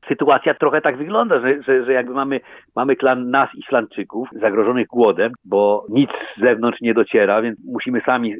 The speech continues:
wszystko sobie wyhodować. Zagrożeni brakiem paliwa, nie dociera ropa, a tu mamy u siebie, na naszym terenie, u nas w domu,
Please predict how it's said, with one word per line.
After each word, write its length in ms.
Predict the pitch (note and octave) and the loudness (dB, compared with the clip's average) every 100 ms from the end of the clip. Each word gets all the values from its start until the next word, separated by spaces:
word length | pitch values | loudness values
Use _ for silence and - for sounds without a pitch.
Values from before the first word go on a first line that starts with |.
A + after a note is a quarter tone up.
| - | -8
wszystko 360 | - A#2+ - A#2 | -4 -4 -2 -2
sobie 260 | A2+ A#2 | -2 -2
wyhodować. 640 | A2 - A#2+ G2+ E2+ G2 - _ _ | -4 -4 0 0 0 -2 -6 _ _
Zagrożeni 640 | A#2 A2 A#2 B2+ C#3 C#3 B2+ | -2 0 0 0 0 -4 -4
brakiem 360 | A2 A#2+ C#3+ B2 | -2 -2 -2 -2
paliwa, 500 | B2+ B2 A2+ A#2 B2 | 0 0 0 0 -2
nie 220 | A#2+ B2+ | 0 0
dociera 420 | A#2+ A2 B2+ A#2+ | 0 2 2 2
ropa, 360 | A2 G#2 - G#2+ - _ - | 2 2 0 -4 -4 _ -4
a 100 | A2+ | 0
tu 180 | C#3+ | 0
mamy 440 | D3+ C#3+ C3+ C#3 E3 | 2 2 2 0 0
u 160 | - E3 | -4 -8
siebie, 680 | - D#3 A2 G2 G#2 B2 C#3 _ _ - | 2 4 4 2 0 -2 -6 _ _ -6
na 80 | B2 | -2
naszym 320 | C#3+ C#3+ C#3 | -2 -2 -2
terenie, 480 | C3 A#2+ G2+ F2 G#2+ | 0 2 2 0 -2
u 100 | C#3+ | 0
nas 160 | C3+ | -2
w 120 | G#2 F#2 | -4 0
domu, 440 | G2 F2+ F#2+ C3+ | 0 0 -4 -10